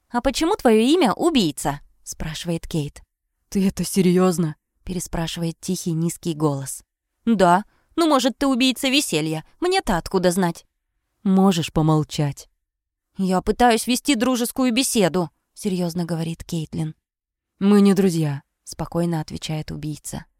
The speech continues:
"Это потому, что ты меня еще плохо знаешь".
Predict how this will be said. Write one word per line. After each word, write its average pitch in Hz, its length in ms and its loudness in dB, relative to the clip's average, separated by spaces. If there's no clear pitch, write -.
"Это 285 200 -4
потому, 180 340 2
что 202 180 -2
ты 208 140 -2
меня 208 260 2
еще 202 240 -2
плохо 214 340 0
знаешь". 147 540 -4